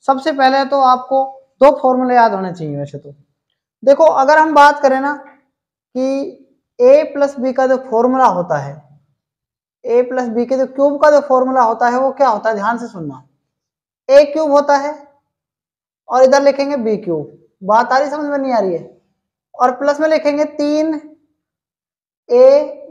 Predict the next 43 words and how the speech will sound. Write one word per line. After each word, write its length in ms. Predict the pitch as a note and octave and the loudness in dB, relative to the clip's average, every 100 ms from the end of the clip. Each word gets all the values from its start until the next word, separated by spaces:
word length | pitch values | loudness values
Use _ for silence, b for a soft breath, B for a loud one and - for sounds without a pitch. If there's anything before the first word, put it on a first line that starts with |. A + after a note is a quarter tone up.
| G3 | -10
बी 580 | G3+ B3+ C4+ C#4+ C#4+ | -4 -4 -2 -6 -8
और 160 | - B3+ | -6 -6
bracket 380 | A3 B3 B3 B3+ | 2 2 2 0
में 140 | B3+ C4+ | -6 -4
ए 240 | B3 C4 | 0 2
plus 280 | C4 B3 A3+ | 0 -4 -6
में 140 | A#3+ G#3 | -6 -8
B। 160 | D#3+ C#3+ D3+ _ _ _ _ _ _ _ _ _ _ - | -10 -12 -16 _ _ _ _ _ _ _ _ _ _ -10
इतनी 220 | C4 D4 | -6 -2
बात 220 | D4+ D4+ | 0 0
clear 240 | D4+ D4+ D4 | 2 2 2
समझ 180 | D4+ | 0
में 80 | D4+ | -2
आ 100 | D4+ | 0
रही 100 | D4 | 0
है 60 | D4+ | 0
ना 80 | D4+ | -2
आपको, 280 | D4 C#4+ C4 _ _ _ _ _ _ _ _ - | -4 -12 -14 _ _ _ _ _ _ _ _ -2
ये 160 | C4 | 0
इसका 220 | D#4+ D#4+ E4 | 2 2 0
formula 360 | D#4 D4 D4+ | 0 0 2
होता 200 | B3+ A#3+ | 0 0
है, 160 | D4+ C#4+ | -2 -4
actual 280 | C#4+ D#4 D4 | -4 -4 -2
जो 80 | C#4+ | -2
formula 320 | C4+ C4 B3+ | -4 -2 -2
होता 140 | B3+ | -2
है 80 | C#4 | -2
ये 100 | C#4+ | 0
होता 260 | G3 - C3 | -2 -6 -12
है। 160 | C3+ _ _ _ _ _ _ _ - | -16 _ _ _ _ _ _ _ 2
लेकिन 240 | C#4+ E4+ | 2 2
हम 100 | E4+ | -2
इसको 200 | F4 F4 | -4 -4
क्या 160 | D#4 E4+ | 0 2
करते 280 | E4+ D4+ D4 | 2 0 -2
हैं, 180 | C#4+ D#4+ | -4 -4
ऐसे 260 | D4+ D#4 D#4+ | -4 -4 -4
भी 60 | |
लिख 160 | D#4 D#4 | -6 -6
सकते 260 | D4 C#4+ C4 | -6 -4 -2
हैं 80 | C4 | -2
इसको 540 | C4 C#4+ D4+ - _ | -2 -2 -2 -8 _